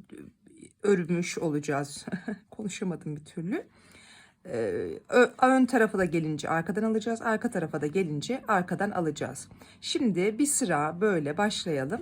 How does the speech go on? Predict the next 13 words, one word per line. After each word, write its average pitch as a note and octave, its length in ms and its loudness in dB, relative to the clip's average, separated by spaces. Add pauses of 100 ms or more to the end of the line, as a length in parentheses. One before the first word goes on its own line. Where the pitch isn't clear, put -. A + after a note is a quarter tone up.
Arka B3 300 2
sırayı A3 260 0
da F3 40 0
göstereceğim. D3+ 800 -2 (400)
Ee, F3 100 2
yirmi B3 640 4
yirmi B3+ 360 6
bir D4 120 6
santim E3+ 600 0
kadar A3+ 480 0
bunu A3+ 380 4
örmüş G3+ 440 2
olacağız. G#3 540 -2